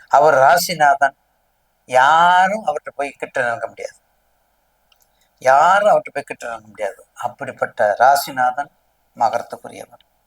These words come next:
சனீஸ்வரர். என்ன செய்வார் பாருங்க, எப்படியெல்லாம் இருப்பார் பாருங்க.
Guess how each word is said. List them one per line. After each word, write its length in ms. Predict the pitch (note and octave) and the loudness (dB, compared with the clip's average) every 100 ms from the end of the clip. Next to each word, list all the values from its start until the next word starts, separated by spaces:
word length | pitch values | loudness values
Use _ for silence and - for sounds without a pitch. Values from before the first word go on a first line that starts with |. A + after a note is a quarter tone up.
| _ _ _ _ | _ _ _ _
சனீஸ்வரர். 760 | - A#2+ A#2 A2 - - - - _ _ _ _ _ _ _ _ _ _ _ | -16 -14 -14 -20 -20 -18 -18 -20 _ _ _ _ _ _ _ _ _ _ _
என்ன 320 | A#2 D#3 F3+ | -20 -14 -14
செய்வார் 440 | F#3 C3 - - - | -14 -14 -14 -14 -16
பாருங்க, 280 | - _ _ _ _ _ _ _ | -18 _ _ _ _ _ _ _
எப்படியெல்லாம் 560 | B2+ - E3+ D3 C#3 C#3+ | -18 -16 -10 -8 -6 -8
இருப்பார் 320 | - A2+ - | -8 -14 -10
பாருங்க. 280 | - - _ | -10 -12 _